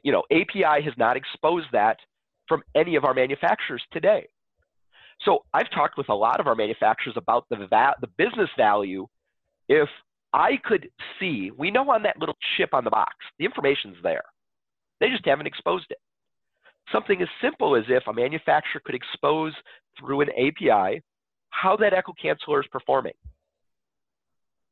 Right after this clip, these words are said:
Where's our E R L? You know, that right there is something that I could then monitor, gather that data,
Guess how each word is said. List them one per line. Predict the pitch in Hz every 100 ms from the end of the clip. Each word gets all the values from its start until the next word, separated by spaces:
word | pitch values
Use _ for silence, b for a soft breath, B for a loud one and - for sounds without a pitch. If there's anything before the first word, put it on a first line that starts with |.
| _ -
Where's | 123 131
our | 139
E | - 147
R | 127 120
L? | 117 64 - _ _ _ _ b b -
You | 120
know, | 104 - _ - _ _ _ 104
that | 147 196 - -
right | 190 -
there | 190 214 85 - _ _
is | 135 -
something | 160 156 143 127
that | 120 -
I | 131
could | 262 - -
then | 104 110 120 _
monitor, | 113 104 101 87 135 180 _ _ _ _ _ _ 104
gather | 117 104 120 139
that | 165 -
data, | 104 98 98 143